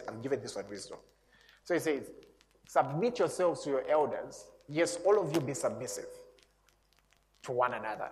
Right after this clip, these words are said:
and be clothed with humility, for God resists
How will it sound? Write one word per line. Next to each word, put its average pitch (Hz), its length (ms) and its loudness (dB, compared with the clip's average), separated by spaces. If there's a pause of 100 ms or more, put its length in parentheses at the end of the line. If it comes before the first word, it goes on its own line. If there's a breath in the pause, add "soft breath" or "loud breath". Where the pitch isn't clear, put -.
and 151 180 0
be 208 100 0 (120)
clothed 180 680 2
with 131 120 -4
humility, 127 680 -6
for 151 180 0
God 151 400 4
resists 117 1040 -2